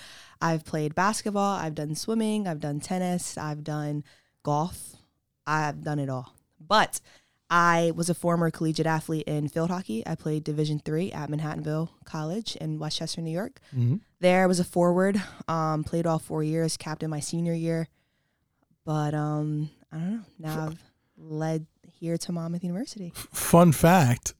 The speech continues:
Speaker 2: two weeks ago we had Anique Van Long,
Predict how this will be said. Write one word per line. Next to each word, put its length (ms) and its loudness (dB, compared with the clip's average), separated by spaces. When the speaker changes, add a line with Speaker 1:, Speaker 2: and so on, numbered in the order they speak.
Speaker 2:
two 160 8
weeks 260 8
ago 180 8
we 140 6
had 400 6
Anique 300 10
Van 340 10
Long, 460 8